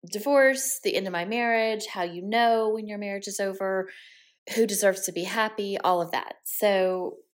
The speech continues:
today I want to talk about what concussions and plumbing problems have to do with each other and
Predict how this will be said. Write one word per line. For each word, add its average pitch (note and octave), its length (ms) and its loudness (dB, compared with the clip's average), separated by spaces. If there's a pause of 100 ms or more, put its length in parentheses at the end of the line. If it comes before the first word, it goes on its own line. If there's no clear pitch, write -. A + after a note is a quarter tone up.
today B3+ 560 -2
I A3 80 -2
want A#3 160 -4
to A3 80 -10
talk G3 240 -6
about F3 560 0 (640)
what F#3+ 560 2 (360)
concussions C4+ 1000 -2 (160)
and G#3 240 2
plumbing G#3 420 -2
problems E3 920 -4 (160)
have F#3 260 -2
to F3+ 100 -8
do G3+ 100 0
with B3 140 0 (260)
each A3+ 220 -4
other F#3+ 480 0 (480)
and F3 640 -2